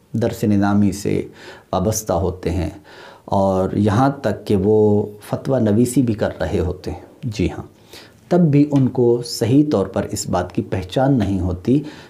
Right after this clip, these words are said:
کہ طلوع کب ہوتا ہے شرعی طور پر اور غروب آفتاب کب ہوتا ہے۔ تو آئیے آج ہم اس چیز کو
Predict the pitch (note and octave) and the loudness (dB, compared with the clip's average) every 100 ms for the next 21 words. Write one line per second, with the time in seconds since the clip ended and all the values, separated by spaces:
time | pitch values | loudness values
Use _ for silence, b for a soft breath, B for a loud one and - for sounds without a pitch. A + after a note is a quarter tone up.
0 | B - D#3 - C#3 E3 F3+ - - A#2+ | B -4 -2 0 4 6 6 2 -2 0
1 | B2 A2+ G#2+ - A#2 A#2+ B2+ D3 - - | 2 2 2 0 0 0 0 -4 -12 -14
2 | - G#2+ A2 A2 G#2 G2 B2+ B2+ - G#2 | -4 2 2 2 0 0 -2 -4 -2 2
3 | G#2 G#2 - - A2+ A2 G#2+ E2+ - - | 2 0 -6 -4 0 2 2 0 -2 -6
4 | G#2+ - - F2 F2+ F2 - - - - | -8 -6 -4 -2 -2 -4 -6 -6 -10 -16
5 | _ _ _ - - A#2 A#2+ F#2+ F2+ B | _ _ _ -6 -2 2 2 2 0 B
6 | B B C3 C3+ A2 G2 F#2 - - F2 | B B 0 0 2 0 -2 -6 -4 -6
7 | - A2 | -2 -4